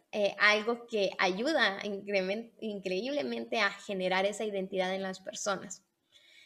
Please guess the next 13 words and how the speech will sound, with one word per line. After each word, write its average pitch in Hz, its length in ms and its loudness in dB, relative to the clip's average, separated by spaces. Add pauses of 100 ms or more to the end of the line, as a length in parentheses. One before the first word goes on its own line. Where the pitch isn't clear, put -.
(760)
Otra 311 480 2
cosa 247 460 4
que 202 100 -14
genera 220 680 0
también 190 320 -4
el 254 160 -4
porqué 240 720 -2
es 247 440 2
una 226 360 -2
cultura 226 640 2
dentro 180 340 -2
del - 240 -6
club, 254 380 -2